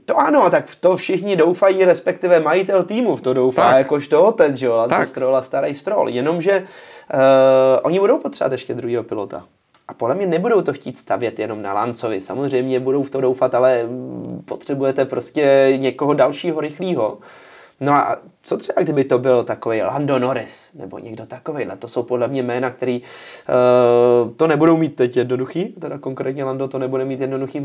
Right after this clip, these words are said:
Speaker 1: McLarenu a jediný, kdo to tam pak bude blokovat, bude vlastně na velmi perspektivním místě právě Fernando Alonso. Takže budeme si muset počkat na tu budoucnost, kdo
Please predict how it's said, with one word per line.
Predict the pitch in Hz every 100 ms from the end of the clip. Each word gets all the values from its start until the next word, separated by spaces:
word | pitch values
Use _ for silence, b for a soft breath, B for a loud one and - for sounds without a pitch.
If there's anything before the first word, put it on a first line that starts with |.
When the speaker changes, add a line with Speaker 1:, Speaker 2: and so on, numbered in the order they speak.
| 131
Speaker 1:
McLarenu | 135 127 127 147
a | 147
jediný, | 131 147 160
kdo | 156
to | 156 156
tam | 156
pak | 147
bude | 143 147
blokovat, | 147 135 139 151
bude | 139 143
vlastně | 147 139 165 156 B B B B
na | 143 147
velmi | 143 165 180
perspektivním | 180 170 - 220 214 208 196 185 185 196 180
místě | 175 196 196 - 170 175
právě | 165 160 180
Fernando | 175 170 170 175 175 196
Alonso. | 214 190 135
Takže | - 143 143 B B
budeme | 160 185
si | 220
muset | 202 208
počkat | 185 - 165
na | 147
tu | 160
budoucnost, | 139 135 127 - 175 -
kdo | 151 135 156 156